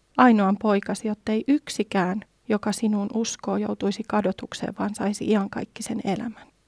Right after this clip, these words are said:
Ja kiitetään sua myös siitä, että saadaan vielä elää tässä ikävän ajassa. Auta meitä rakastamaan ja palvelemaan toinen toistamme ja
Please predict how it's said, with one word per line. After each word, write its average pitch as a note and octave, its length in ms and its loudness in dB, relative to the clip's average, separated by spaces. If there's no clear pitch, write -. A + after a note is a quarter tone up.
Ja A#3+ 60 -4
kiitetään A3 500 4
sua G#3+ 160 0
myös G#3+ 240 2
siitä, G#3+ 320 0
että A3 180 -4
saadaan G#3+ 420 2
vielä G#3+ 260 0
elää A#3+ 380 8
tässä - 320 -2
ikävän G#3 520 -2
ajassa. - 460 -6
Auta A#3+ 240 6
meitä G#3 300 0
rakastamaan G3 720 0
ja G#3 100 -2
palvelemaan G3+ 680 4
toinen F#3+ 340 0
toistamme G#3 580 -2
ja A3 120 -2